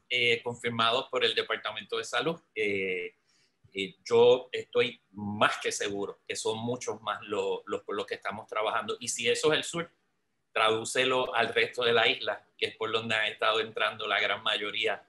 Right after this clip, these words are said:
de los casos, porque recientemente lo-, los aeropuertos en, en Ponce y Aguadilla recién abrieron, ¿verdad? Eh, el norte, obviamente, con el aer-, aeropuerto Luis Muñoz Marín ha sido,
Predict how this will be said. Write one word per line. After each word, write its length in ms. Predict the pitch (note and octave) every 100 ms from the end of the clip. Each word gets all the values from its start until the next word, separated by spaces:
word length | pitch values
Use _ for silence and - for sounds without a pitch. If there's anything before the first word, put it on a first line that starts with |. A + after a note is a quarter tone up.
| _ _ _
de 100 | G#2+
los 160 | A2 -
casos, 280 | F3 -
porque 380 | A#2 A2 G#2 - -
recientemente 760 | G#2+ - G#2 A#2 A2+ A2+ A#2+
lo-, 260 | A2 G#2 G2
los 160 | G#2+ A2+
aeropuertos 680 | A2 G#2 G#2 G#2 A#2 A2+
en, 380 | A2+ A2 G#2 G2 _
en 160 | A2 A2+
Ponce 360 | A#2 B2 -
y 80 | A2
Aguadilla 580 | G#2+ G#2+ G2+ A2+ G#2 - _ _ -
recién 280 | A2+ A#2 A2+
abrieron, 440 | G#2 D3 A#2 F#2+
¿verdad? 260 | F#2+ A2+ - _ _ _ -
Eh, 600 | G2+ G2 F#2+ F#2 F2+ - _ _ _ _ _ - G2+ -
el 180 | G2+ G#2
norte, 360 | G#2+ A2+ B2+
obviamente, 540 | A#2+ A2+ G#2+ A2+ A#2 A2+
con 160 | A2
el 120 | G#2
aer-, 180 | G#2 G2+
aeropuerto 480 | G#2+ G#2 G2+ G2+ A#2
Luis 160 | A2+ A#2
Muñoz 320 | A2+ A2+ A2+
Marín 320 | A2+ G#2+ A#2
ha 80 | G#2+
sido, 640 | - G#2+ A2 G2+ F#2+ F2